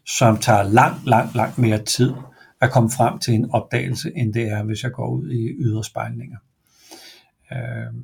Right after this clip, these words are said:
så, så mere for ligesom at, at, at sige, det, det er ikke nødvendigvis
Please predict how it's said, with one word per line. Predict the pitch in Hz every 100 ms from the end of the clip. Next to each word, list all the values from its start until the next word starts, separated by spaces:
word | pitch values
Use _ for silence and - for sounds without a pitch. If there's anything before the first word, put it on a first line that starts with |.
| - - _ -
så, | - 113 101 - _ _ _ _ _ _ _ _ _ _ _ _ -
så | 120
mere | 117 127 139
for | 143
ligesom | 131 127 139
at, | 131 127
at, | 120 123 135
at |
sige, | - 127 113 117
det, | -
det | 180 180 139
er |
ikke | 131 170
nødvendigvis | 143 127 131 123 123 127